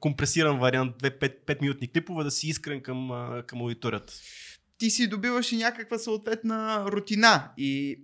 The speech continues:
Speaker 2: <clears throat> има неща, които естествено, поне аз проявявам някакво актьорско присъствие и не винаги да, да се разголвам,
Speaker 1: Мгм.
Speaker 2: но винаги заряда си идва от, от мен самия си. Тоест, а, абсолютно всичко си пиша сам, нали?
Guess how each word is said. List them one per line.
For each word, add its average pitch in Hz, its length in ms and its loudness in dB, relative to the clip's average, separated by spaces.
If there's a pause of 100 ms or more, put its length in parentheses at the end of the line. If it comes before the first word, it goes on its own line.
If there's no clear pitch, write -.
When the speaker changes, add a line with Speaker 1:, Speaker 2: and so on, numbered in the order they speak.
Speaker 2:
<clears throat> - 140 -8
има 170 220 6
неща, 127 340 4
които 156 340 -2
естествено, 143 680 -2 (120)
поне 143 200 0
аз 127 320 0
проявявам 165 480 4
някакво 180 540 0
актьорско 139 800 -4 (280)
присъствие 151 560 0
и 151 100 0
не 147 160 0
винаги 147 340 -2
да, 127 280 -4
да 117 240 -8
се 143 160 -4
разголвам, 131 680 0 (300)
Speaker 1:
Мгм. 117 120 -4 (220)
Speaker 2:
но 170 320 0
винаги 185 340 2
заряда 151 420 6
си 170 160 0
идва 165 240 -2
от, 165 200 -8
от 165 200 -6
мен 165 440 0
самия 175 400 0
си. - 460 -6
Тоест, 143 480 2
а, 143 360 0 (260)
абсолютно 160 500 2
всичко 147 340 -10
си 135 180 -12
пиша 151 240 -8
сам, 143 380 2
нали? 120 360 -6